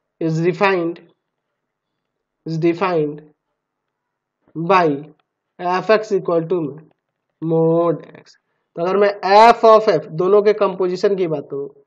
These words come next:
तो दोनों function f और f का कंपोजिशन, दोनों function real टू real पे ही define हो गए, तो ये भी आपका real टू real ही हो जाएगा, is defined,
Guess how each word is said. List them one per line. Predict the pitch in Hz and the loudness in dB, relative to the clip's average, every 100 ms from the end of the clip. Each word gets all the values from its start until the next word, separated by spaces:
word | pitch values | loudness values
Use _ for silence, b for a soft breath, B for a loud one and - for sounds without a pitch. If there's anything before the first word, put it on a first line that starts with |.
| _ _ _ - | _ _ _ -10
तो | 160 | -4
दोनों | 170 196 220 | 0 4 4
function | 220 208 202 196 | 4 2 2 2
f | 196 202 | 0 0
और | 190 180 | -2 -2
f | 190 - | -4 -6
का | 190 160 160 175 | -6 -6 -8 -18
कंपोजिशन, | - - 175 165 165 151 156 160 160 | -16 -8 -6 -4 -6 -6 -8 -10 -4
दोनों | 170 185 | -4 -2
function | 190 185 196 185 | -2 -2 -2 -2
real | 175 180 190 | 0 0 -2
टू | 196 | -2
real | 185 190 196 | 0 0 0
पे | 196 | -2
ही | 190 | -2
define | 196 180 170 | -4 -6 -6
हो | 156 | -8
गए, | 165 b b - | -10 b b -8
तो | 165 | -6
ये | 180 175 | -2 -2
भी | 165 190 | 0 -2
आपका | 165 175 | -2 -4
real | 160 156 156 | -2 -2 -2
टू | 156 | -4
real | 151 147 143 | -6 -4 -4
ही | 143 139 | -8 -14
हो | 131 | -16
जाएगा, | 135 135 160 _ 175 | -18 -18 -20 _ -4
is | 175 156 160 _ _ _ _ _ _ _ _ _ _ _ 147 | -4 -6 -14 _ _ _ _ _ _ _ _ _ _ _ -12
defined, | 147 175 190 185 170 151 | -6 -4 -2 -2 -2 -4